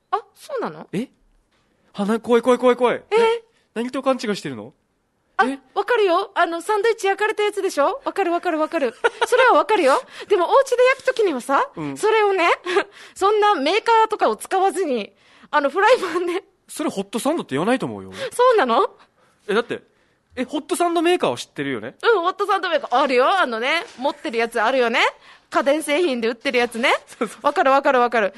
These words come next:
Speaker 1: 大丈夫だよ。認識してるよ、ホットサンド。
Speaker 2: うんうん。
Speaker 1: だから作り方がちょっと間違えてるだけなんだず。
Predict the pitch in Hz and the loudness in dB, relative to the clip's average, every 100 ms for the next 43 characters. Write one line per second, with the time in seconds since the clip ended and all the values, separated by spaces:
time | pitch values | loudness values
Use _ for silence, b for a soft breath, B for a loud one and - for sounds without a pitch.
0 | 240 302 330 285 226 226 330 - 320 302 | 0 0 0 0 0 0 -4 -4 -4 -2
1 | 294 330 - 320 294 208 196 - - 370 | -2 0 -2 -2 -2 -4 -6 -10 -2 -2
2 | - 480 427 453 466 370 294 240 269 277 | 0 0 2 2 0 0 0 0 2 2
3 | 277 269 226 349 508 - - 285 262 | 4 2 2 2 2 2 4 2 2